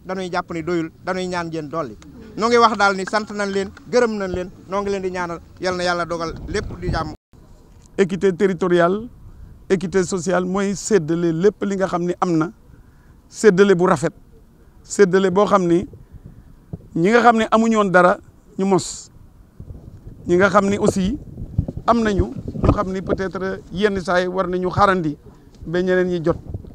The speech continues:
Speaker 2: Yaakaar naa loolu mooy définition,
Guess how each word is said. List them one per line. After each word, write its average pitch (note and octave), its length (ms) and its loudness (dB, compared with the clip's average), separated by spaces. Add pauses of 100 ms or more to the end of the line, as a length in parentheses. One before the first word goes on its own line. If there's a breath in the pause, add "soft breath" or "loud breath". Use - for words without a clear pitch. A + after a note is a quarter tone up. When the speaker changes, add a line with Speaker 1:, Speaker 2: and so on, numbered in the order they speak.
(560)
Speaker 2:
Yaakaar F3+ 320 0
naa F3 180 2
loolu F3+ 320 0
mooy F3 260 0
définition, F3 760 -2